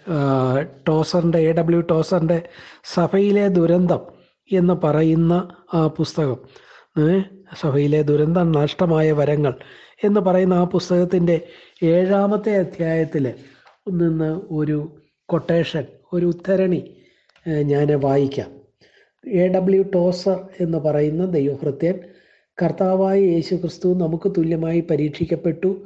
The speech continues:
എന്ന കാര്യം വ്യക്തമാക്കാനായിട്ട് താൻ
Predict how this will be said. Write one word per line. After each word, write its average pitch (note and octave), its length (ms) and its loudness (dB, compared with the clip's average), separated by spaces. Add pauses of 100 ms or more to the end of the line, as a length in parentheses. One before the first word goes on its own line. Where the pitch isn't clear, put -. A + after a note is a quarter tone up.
(380)
എന്ന F#3+ 280 2
കാര്യം E3+ 400 0
വ്യക്തമാക്കാനായിട്ട് D#3+ 1200 -4
താൻ D3+ 180 -4